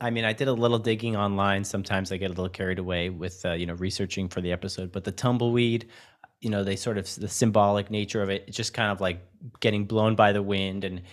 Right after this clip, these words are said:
having things happen to it. And it's just getting carried this way and that way. And that's, like, what happens to the dude in this movie. He doesn't really do anything. He kind of just, like, reacts to things that are done to him, whether it's, like, getting a, s-, a f-,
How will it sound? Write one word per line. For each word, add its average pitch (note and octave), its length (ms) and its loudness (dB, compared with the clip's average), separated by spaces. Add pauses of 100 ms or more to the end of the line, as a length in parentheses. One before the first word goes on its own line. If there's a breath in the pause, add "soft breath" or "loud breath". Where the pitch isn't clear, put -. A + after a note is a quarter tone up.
(140 loud breath)
having A2+ 320 4
things A#2 380 -2
happen A2 320 4
to A2 180 -2
it. G#2+ 140 2
And G2+ 120 -4
it's F2+ 100 -6
just G2 200 -6
getting F#2 220 -4
carried F2+ 360 -4
this F2+ 220 -6
way F#2 140 0
and E2+ 120 -2
that F2 160 -2
way. A#2+ 140 -2
And A2 140 0
that's, B2+ 180 -2
like, B2 180 -2
what G#2 200 0
happens F#2+ 460 -4
to F#2+ 200 -8
the G2+ 100 -4
dude A#2+ 280 0
in D#2 100 -4
this E2 260 -4
movie. F2 300 -6 (320 loud breath)
He - 120 -4
doesn't D#3+ 280 0
really A#2+ 260 0
do G2+ 300 0
anything. G2 540 -2
He A#2+ 180 -6
kind A2+ 220 -4
of F2+ 100 -6
just, G2 220 -8
like, G2 180 -4
reacts G2+ 480 0
to G2 80 -2
things F#2 300 -4
that F#2 100 -4
are F2 80 0
done F2 260 0
to E2+ 120 -4
him, F2 260 -2 (520 loud breath)
whether F#2 260 -2
it's, F2 160 -6
like, E2+ 260 -2
getting F2+ 340 0 (100)
a, A2 40 -2
s-, - 280 -6
a G2 80 0
f-, - 220 -6